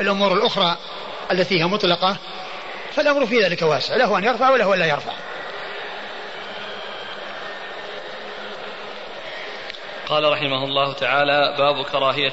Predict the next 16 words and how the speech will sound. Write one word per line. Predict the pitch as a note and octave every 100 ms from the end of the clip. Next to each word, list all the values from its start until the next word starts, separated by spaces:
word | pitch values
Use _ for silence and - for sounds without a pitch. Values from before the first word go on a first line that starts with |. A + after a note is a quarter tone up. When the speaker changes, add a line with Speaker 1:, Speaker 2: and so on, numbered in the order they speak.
| C#3+
Speaker 2:
الذبح | A#2+ D3 C#3
عند | C3 C3 C#3
القبر". | C3 C3 C#3+ A#2 - - - - - -
قال: | C#3 D3+
"حدثنا | D3+ C#3 C#3 C#3+ C#3
يحيى | C#3 C#3+
بن | B2+
موسى | C3+ C#3+ C#3 C3+
البلخي | B2+ B2+ - D3+ D3 -
قال: | C3+ C3
حدثنا | C#3 C#3 C#3 C3+ B2+
عبد | C3
الرزاق | C3 C3 C3 C3 D3 D3 -
قال: | C3+ C3+
أخبرنا | C3+ C#3+ C#3+ C3 B2+
معمر | C3+ C3+ D3 D#3